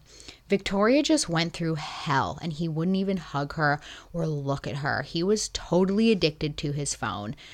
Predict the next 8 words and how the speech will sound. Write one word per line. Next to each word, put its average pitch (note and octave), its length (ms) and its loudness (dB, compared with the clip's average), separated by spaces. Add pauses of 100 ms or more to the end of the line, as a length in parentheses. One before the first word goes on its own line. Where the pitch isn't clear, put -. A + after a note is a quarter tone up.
(120)
and D#3+ 300 0
rarely F3+ 420 4
pulled D#3 360 0
his C#3+ 280 -2
face B2+ 360 -2
out A2 200 -2
of G#2 80 -8
it. G2+ 220 -4